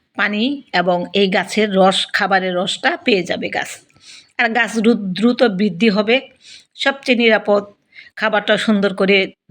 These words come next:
দিলাম। আমরা যেমন সুন্দর করে খাবার পরিবেশন করি, গাছকেও যদি সেভাবে খাবারটা পরিবেশন করাই, তাহলে গাছটাও কিন্তু সুন্দর থাকবে, জায়গাটা পরিষ্কার পরিচ্ছন্ন থাকবে। আগাছাগুলো পরিষ্কার করে দিব। আর এইভাবে সবজিগুলো দিয়ে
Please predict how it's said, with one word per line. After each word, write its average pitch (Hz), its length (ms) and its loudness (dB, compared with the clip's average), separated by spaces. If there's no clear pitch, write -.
দিলাম। 208 400 2
আমরা 233 260 0
যেমন 240 220 0
সুন্দর 233 340 4
করে 214 200 2
খাবার 202 280 0
পরিবেশন 190 580 0
করি, 190 260 0
গাছকেও 190 440 0
যদি 233 220 0
সেভাবে 202 400 -2
খাবারটা 185 420 -2
পরিবেশন 185 520 -2
করাই, 180 380 0
তাহলে 208 320 -4
গাছটাও 196 400 0
কিন্তু 254 200 4
সুন্দর 240 280 2
থাকবে, 220 340 -2
জায়গাটা 196 400 0
পরিষ্কার 220 360 0
পরিচ্ছন্ন 208 440 -2
থাকবে। 208 480 -2
আগাছাগুলো 202 580 -4
পরিষ্কার 214 340 -2
করে 196 220 2
দিব। 196 180 2
আর 190 140 0
এইভাবে 202 600 0
সবজিগুলো 190 600 0
দিয়ে 196 360 0